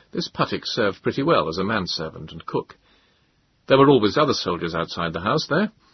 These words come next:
and in the terrace beyond. It was pretty clear we were under guard, or prisoners. Puttick called us into the dining room for dinner at around seven. Nebogipfel did not join us. He asked only for water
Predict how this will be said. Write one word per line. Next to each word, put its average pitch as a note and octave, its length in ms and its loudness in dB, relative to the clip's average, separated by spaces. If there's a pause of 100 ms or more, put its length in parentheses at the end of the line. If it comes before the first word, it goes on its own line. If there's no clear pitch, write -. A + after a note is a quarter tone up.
(260)
and G#2 260 -6
in F#2+ 120 -4
the F#2+ 60 -4
terrace F2 360 -2
beyond. F2 520 -4 (680)
It A2 100 -4
was G#2 140 -4
pretty A2 260 -2
clear F2+ 400 0
we E2+ 100 -4
were E2 120 -2
under F2 180 -4
guard, E2+ 500 0 (520)
or D2+ 340 -10
prisoners. - 600 -12 (1800)
Puttick - 320 -2
called G#2 240 -2
us F#2+ 120 -4
into F2+ 140 -6
the F2+ 100 -4
dining F2 280 -2
room D#2+ 140 -8
for F2+ 140 -10
dinner E2+ 320 -2
at E2 100 -8
around E2 260 -4
seven. D#2+ 400 -4 (720)
Nebogipfel F#2 600 2
did F2 120 -2
not F#2 200 -4
join E2 260 -6
us. - 280 -14 (480)
He A2 120 -2
asked F#2 280 0
only F#2+ 160 0
for G2+ 100 -4
water A2 460 2